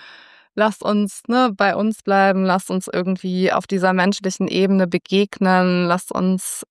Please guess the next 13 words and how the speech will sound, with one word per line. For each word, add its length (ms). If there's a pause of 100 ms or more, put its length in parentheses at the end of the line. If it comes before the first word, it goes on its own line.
(100)
lieb 160 (100)
miteinander 540
sein. 440
Also 280
so, 180
das 220
ist 160
gerade 340
was, 240
wo 60
ich 180
echt 180
denke, 760